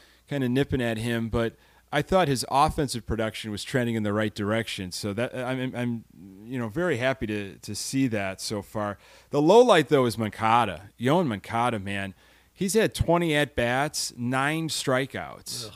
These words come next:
Speaker 1: I mean, that, that leads the team. Uh, um, no one's even close. I mean, he had over two hundred strikeouts last season.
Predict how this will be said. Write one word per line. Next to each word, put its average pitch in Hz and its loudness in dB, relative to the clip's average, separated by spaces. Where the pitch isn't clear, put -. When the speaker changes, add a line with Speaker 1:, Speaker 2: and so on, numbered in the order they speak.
Speaker 1:
I 107 -8
mean, 113 -6
that, 143 -2
that 131 -8
leads 123 -2
the 104 -6
team. 127 -4
Uh, 98 -8
um, 95 -8
no 123 0
one's 127 0
even 98 -4
close. 117 0
I 107 -8
mean, 113 -2
he 127 -4
had 147 0
over 123 0
two 147 -2
hundred 127 -4
strikeouts 120 -2
last 117 -4
season. 104 -4